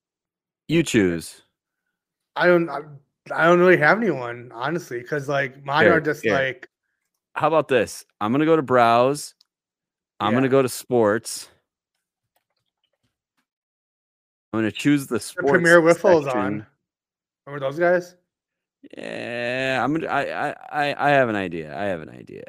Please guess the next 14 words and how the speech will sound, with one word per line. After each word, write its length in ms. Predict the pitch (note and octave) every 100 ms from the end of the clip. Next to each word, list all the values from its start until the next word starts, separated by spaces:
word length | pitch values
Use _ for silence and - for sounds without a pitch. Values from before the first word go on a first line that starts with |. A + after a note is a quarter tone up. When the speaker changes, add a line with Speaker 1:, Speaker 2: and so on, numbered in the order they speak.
| -
Speaker 1:
I'm 120 | -
gonna 60 | C3
Speaker 2:
All 60 | B2
right. 80 |
Speaker 1:
go 100 | B2
to 60 | B2+
the 60 | A#2+
sports 380 | - B2+ A#2
section 360 | - G#2 - F#2+
here 160 | G2+ G2
on 80 | F#2+
Twitch, 460 | G2+ F#2 F#2 - _ _ _ _ _ _
choose 300 | - C3 A#2+
somebody. 640 | C3 A#2 G#2 G#2 G2+ G2+